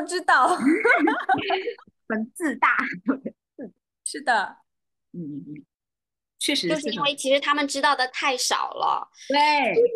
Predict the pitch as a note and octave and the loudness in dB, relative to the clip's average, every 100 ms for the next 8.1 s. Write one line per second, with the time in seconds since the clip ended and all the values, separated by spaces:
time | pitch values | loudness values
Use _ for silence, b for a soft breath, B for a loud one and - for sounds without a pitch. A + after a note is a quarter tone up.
0 | - C4+ C#4 A3+ A3 B3+ B3 - C#4+ D4 | -2 -2 0 0 4 2 2 0 0 0
1 | - D#4+ C4+ C#4+ A#3+ - _ _ _ E4 | -2 -4 -2 -2 -2 -4 _ _ _ -4
2 | F4 G4 F4+ E4+ G4 D4 A#3+ G3+ F#3 - | -2 0 0 0 -2 -2 -4 -4 -4 -4
3 | - B3 C#4 C#4 C#4+ B3+ A#3+ - F#3 - | -10 -6 -6 -4 -6 -4 -4 -4 -10 -8
4 | - F#3 - _ _ _ _ _ - E3 | -6 -6 -8 _ _ _ _ _ -10 -8
5 | B2+ F2+ - _ _ - C4 D4+ A#3 C#4+ | -8 -12 -18 _ _ -6 -2 0 0 0
6 | C#4 C#4+ C#4 D#4+ - B3 A#3+ G#3+ E3 E3+ | 0 0 0 -2 -2 -2 0 0 0 -2
7 | - A#3 D4+ A3 B3 G#3 G3+ F#3 D#3+ A3+ | -2 -2 -4 -4 -4 -4 -4 -4 -6 -6
8 | B3+ | -6